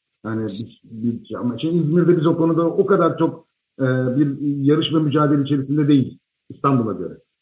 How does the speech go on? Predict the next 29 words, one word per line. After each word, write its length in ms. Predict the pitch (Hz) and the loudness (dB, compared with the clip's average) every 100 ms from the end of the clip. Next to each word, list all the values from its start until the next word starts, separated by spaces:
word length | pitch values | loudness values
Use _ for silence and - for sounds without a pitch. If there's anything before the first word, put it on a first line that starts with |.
| _ - | _ -6
E, 100 | 127 | 0
tabii 180 | 147 | 4
yani 220 | 131 127 113 | 4 2 0
ba-, 200 | 127 127 | 0 0
başka 300 | 135 165 151 | 0 2 2
daha 200 | 151 - | 0 -2
küçük 300 | - 139 131 | -8 -2 -2
bir, 160 | 123 - _ _ | -2 -10 _ _
e, 40 | 127 | -4
Anadolu 480 | 127 131 127 135 139 | -2 0 2 4 4
ilinden 400 | 131 123 120 120 | 4 2 0 0
bahsederseniz 640 | 113 110 104 98 160 175 | -2 -6 -8 -4 0 2
elbette 420 | 180 147 - 135 | 4 2 0 -2
ki 100 | 127 | -2
bizim 180 | 95 95 | -8 -8
de 40 | |
zorluklarımız 680 | 98 90 - 82 82 - _ | -8 -8 -10 -10 -16 -20 _
var. 80 | - _ _ _ _ _ _ 139 | -20 _ _ _ _ _ _ 0
E, 120 | 147 | 0
ama 340 | 180 185 185 | 0 -2 2
dediğim 220 | 196 196 | 4 4
gibi 220 | 156 180 175 | 4 4 4
bu 160 | 175 | 4
uçurumun 440 | 180 160 156 170 160 | 2 -2 -2 -2 -2
en 60 | |
az 140 | 151 131 | -2 -4
hissedildiği, 760 | 131 139 135 123 139 151 120 | -4 0 0 2 2 2 0
e, 280 | 123 120 117 | 0 0 0
gerek, 400 | 123 135 135 | 0 0 -2